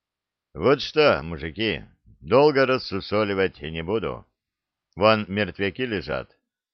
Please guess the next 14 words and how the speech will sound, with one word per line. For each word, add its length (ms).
Обшарьте 800
их 100
на 100
предмет 540
вооружения 960
и 40
боеприпасов. 920
Лишним 600
это 240
для 160
вас 280
точно 500
не 140
будет. 480